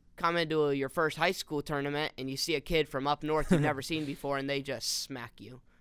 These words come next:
Speaker 1: It, it can be discouraging, but it introduces a new aspect of competitiveness that I think wrestlers, most athletes just, they, it's hidden behind a curtain of, like,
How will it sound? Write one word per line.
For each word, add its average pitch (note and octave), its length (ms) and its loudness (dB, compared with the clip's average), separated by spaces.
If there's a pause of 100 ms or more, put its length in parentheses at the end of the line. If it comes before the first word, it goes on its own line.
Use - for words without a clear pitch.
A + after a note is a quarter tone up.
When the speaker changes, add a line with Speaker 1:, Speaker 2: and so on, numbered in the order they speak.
(100)
Speaker 1:
It, C3+ 360 -2 (200)
it - 180 -2
can B3+ 140 -4
be B3 140 -2
discouraging, D#3+ 920 2 (640)
but D#3+ 420 6 (460)
it C#3 180 -2
introduces D#3 640 0
a C#3+ 60 -2
new C3+ 180 0
aspect C#3 500 -2
of C3 120 -6
competitiveness C#3 760 0
that B2+ 100 -4
I B2 100 -4
think C3 240 -8
wrestlers, C3 760 -4
most E3+ 260 2
athletes C3+ 600 -2
just, C3 440 -6 (1400)
they, E3 300 2
it's G3 140 2
hidden A#3 260 4
behind G#3 320 2
a E3 60 2
curtain F#3+ 540 0
of, D3+ 140 0
like, B2+ 200 -2